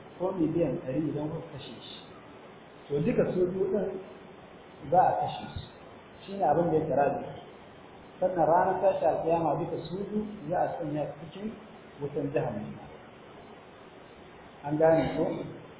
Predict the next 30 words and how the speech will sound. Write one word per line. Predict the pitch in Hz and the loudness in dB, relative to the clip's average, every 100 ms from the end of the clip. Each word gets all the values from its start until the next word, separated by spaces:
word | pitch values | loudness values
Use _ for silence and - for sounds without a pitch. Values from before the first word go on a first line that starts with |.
| - - - - | -20 -20 -14 2
Wato | 147 147 156 | 4 6 4
idan | 156 160 | 4 4
ya | - | 2
kasance | 220 185 - 185 | 2 2 2 2
gangani | 156 139 139 165 165 135 | 4 6 8 8 8 6
na | 139 | 6
kuɗi, | 151 - - - - - - - - - - | 4 0 -2 -6 -8 -16 -20 -20 -20 -18 -2
to | 135 | 4
wannan | 165 202 185 349 - 143 | 6 6 4 2 0 0
lallai | 160 196 185 | 0 4 6
duka | 208 165 - | 4 2 0
su | 170 | 2
biyu | 190 208 | 2 2
ɗin | 202 208 - - - - | 2 0 -2 -8 -14 0
za | 151 | 8
a | 175 | 10
kashe | - 127 - - | 8 2 -4 -8
su. | - - - - - - - - | -16 -18 -18 -16 -16 -14 -14 0
Wannan | 151 185 - | 2 4 4
shi | - 180 | 2 0
ne | 175 | 4
abin | 139 147 170 | 6 6 6
da, | 160 160 160 - - - - | 10 10 10 6 0 -4 0
a, | 123 123 | 6 8
ya | 151 - | 8 6
fi | 151 | 2
inganci | 160 165 165 - | 2 2 2 0
a | 127 | 2
wannan | 147 156 156 151 - - - - - - | 4 4 2 2 -2 -14 -18 -18 -20 -8
fatawa. | 120 - 113 120 - | -6 0 4 4 4